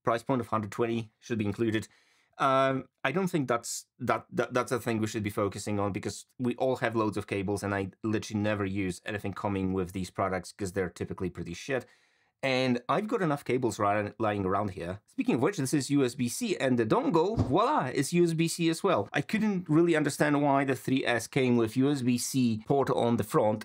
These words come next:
and then U S B A dongle. It just didn't make any sense.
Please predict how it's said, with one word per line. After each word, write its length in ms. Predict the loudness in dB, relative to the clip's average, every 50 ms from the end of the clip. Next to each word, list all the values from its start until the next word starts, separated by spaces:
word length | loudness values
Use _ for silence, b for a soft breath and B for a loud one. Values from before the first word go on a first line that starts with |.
| _ _
and 180 | 0 2 4 2
then 180 | 2 2 2
U 200 | 4 4 4 4
S 200 | 2 0 -2 -6
B 340 | -4 -2 -2 0 0 -2 0 0
A 340 | 2 2 2 2 2 0 2
dongle. 380 | 0 0 0 0 -2 -4 -8 -6 _
It 200 | -6 -6 -6 -4
just 220 | -2 -2 -2 0 2
didn't 260 | 0 2 2 2 2
make 220 | 2 0 0 -2
any 180 | -2 -2 -2 -4
sense. 440 | -4 -2 -2 -2 -2 -2 -6 -14